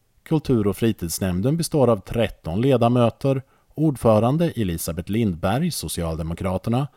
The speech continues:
Vice ordförande Simon Granberg, Miljöpartiet. Miljö- och tillsynsnämnden består av elva ledamöter. Ordförande Stig Sjölund, Vänsterpartiet.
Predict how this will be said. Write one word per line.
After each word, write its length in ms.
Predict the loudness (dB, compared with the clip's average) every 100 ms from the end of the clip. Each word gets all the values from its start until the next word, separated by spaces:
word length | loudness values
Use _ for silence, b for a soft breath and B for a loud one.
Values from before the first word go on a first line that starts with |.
| b b
Vice 380 | 0 0 2 2
ordförande 640 | 2 2 2 4 4 2
Simon 500 | -2 0 -2 -2 -2
Granberg, 720 | 0 2 2 0 0 0 -2 -8
Miljöpartiet. 1200 | -12 -6 -4 -4 -8 -8 -4 -4 -4 -12 -20 -20 _ _ _ _ _ _ _ _ _ _ _ -2
Miljö- 440 | 0 4 4 4
och 120 | 2
tillsynsnämnden 1000 | -2 -2 -4 -6 -8 -8 -6 -4 -2 -2
består 320 | -2 0 2
av 140 | 2 0
elva 420 | -2 -2 -4 -6
ledamöter. 800 | 0 2 2 0 -2 -6 -10 -10 -14 _ _
Ordförande 680 | -4 -2 -2 -2 0 0 -2
Stig 320 | -4 -4 -6 -4
Sjölund, 560 | 0 2 2 0 -2
Vänsterpartiet. 960 | -2 -4 -6 -10 -8 -4 -2 -2 -4 -14